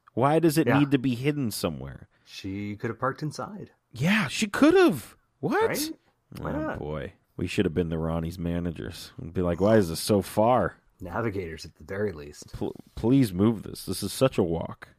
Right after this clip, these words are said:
Speaker 2: <laughs>
Speaker 1: This is too much of a walk through. W-, we've seen so many rock quarries. No more, please. <laughs> Um, let me see here. I have a line here that's, uh, "Where there's a will, there's a Tom, Dick, and Harriet."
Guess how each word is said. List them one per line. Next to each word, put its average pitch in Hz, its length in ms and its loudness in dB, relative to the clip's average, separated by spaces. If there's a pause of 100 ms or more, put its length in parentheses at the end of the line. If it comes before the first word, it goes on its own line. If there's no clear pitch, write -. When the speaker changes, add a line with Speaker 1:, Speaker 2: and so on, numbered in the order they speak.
(140)
Speaker 2:
<laughs> 180 60 0 (720)
Speaker 1:
This - 180 -10
is - 180 -6
too 147 220 -2
much 117 180 0
of 90 80 -4
a 85 80 0
walk 82 360 -4
through. - 200 -4
W-, 95 160 -8 (300)
we've 131 360 0
seen 101 380 0 (140)
so - 280 -2
many 117 260 0
rock 78 280 0
quarries. - 420 -10
No 110 200 -2
more, 82 220 -4
please. - 480 -16 (200)
<laughs> 143 80 -4 (2250)
Um, 113 500 4 (180)
let 123 260 2
me 131 120 4
see 101 440 2
here. 85 520 0 (220)
I 92 120 0
have 107 200 0
a 107 60 4
line 98 360 4
here 98 180 0
that's, 92 320 0
uh, 87 220 0 (120)
"Where 120 340 4
there's 110 200 4
a 110 40 2
will, 123 380 6
there's 98 240 2
a 95 60 -4
Tom, 98 320 -2
Dick, 87 240 -4
and 85 80 -8
Harriet." 113 500 2